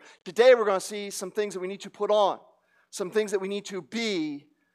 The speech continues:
in order to flourish together. I entitled this morning's sermon, What Jesus Wants for His Church. What Jesus Wants for His Church. Let's read together in Colossians chapter three, verses twelve through seventeen. This is God's holy,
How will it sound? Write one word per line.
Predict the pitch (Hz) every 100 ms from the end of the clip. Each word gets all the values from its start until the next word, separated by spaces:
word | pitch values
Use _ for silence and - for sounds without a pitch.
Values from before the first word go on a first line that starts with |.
| _ _ _ -
in | 165
order | 165 165
to | 156
flourish | - 190 175 156 143 -
together. | 160 170 156
I | 151
entitled | 156 - 226 190
this | -
morning's | 208 180 -
sermon, | 220 208 170
What | 175 175
Jesus | 208 220 202 -
Wants | 208 175 151 - - - _ _ _ _ _ _
for | -
His | 160 170
Church. | - 156 - - - - - _ _ _ _ _ _ _
What | 156 -
Jesus | 220 196 190
Wants | 170 202 190 160 - - - _ _ _ _ _
for | -
His | 180 175
Church. | - 175 151 -
Let's | 175 214
read | 202
together | 185 180 165
in |
Colossians | 156 185 190 185 170
chapter | - 175 - 156
three, | - 190 180 156 143 139 _ _ _ _ _ _ _
verses | 160 - 156
twelve | - - 180 160 151 139 131 _
through | 143
seventeen. | - 151 127 127 151 139 120 120
This | 156
is | 147
God's | 151 147 -
holy, | 196 190 170 131